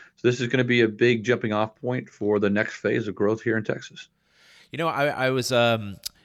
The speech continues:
Speaker 2: I, I have said to our local swim, high school swim coaches that they're welcome to come to our practices anytime. They can come and watch. They can see what we do. Um, I, I think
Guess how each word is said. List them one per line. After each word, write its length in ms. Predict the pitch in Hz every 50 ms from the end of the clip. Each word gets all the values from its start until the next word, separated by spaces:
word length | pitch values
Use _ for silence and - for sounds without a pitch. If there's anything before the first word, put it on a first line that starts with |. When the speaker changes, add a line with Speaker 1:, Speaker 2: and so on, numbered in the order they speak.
| _ _ - 101 -
Speaker 2:
I, 200 | - 117 139 - - -
I 140 | 127 139 156
have 280 | 160 160 143 113 -
said 340 | - - 135 123 120 113 95
to 160 | - 123 110 107
our 160 | 107 104 98
local 680 | 98 98 98 101 - 104 98 95 92 92 87 87 82 -
swim, 380 | - - 101 101 101 92 92 80
high 140 | - 107 98
school 180 | - - 92
swim 240 | 87 - 95 85 85
coaches 440 | - 90 78 76 - 78 80 73 -
that 180 | 82 78 -
they're 160 | - 90 85 80
welcome 340 | 80 78 73 - - 76
to 60 | 78 -
come 180 | - 80 73
to 60 | 71
our 140 | 71 71 73
practices 580 | - - 80 71 73 - 82 76 73 76 73 76 -
anytime. 640 | 95 98 101 90 - - 65 60 - - - - -
They 80 | 85
can 120 | - - 95
come 260 | - - 104 101 92
and 100 | 90 82
watch. 420 | 80 76 87 92 92 95 - -
They 80 | - 90
can 120 | - 87
see 140 | - - 90
what 160 | 82 82 62
we 60 | 78 78
do. 360 | - - 85 80 78 76 76 - - - - - - - - -
Um, 240 | - 98 98 85 80 - - -
I, 180 | 110 98 98 -
I 100 | 107 110
think 220 | - 143 135 -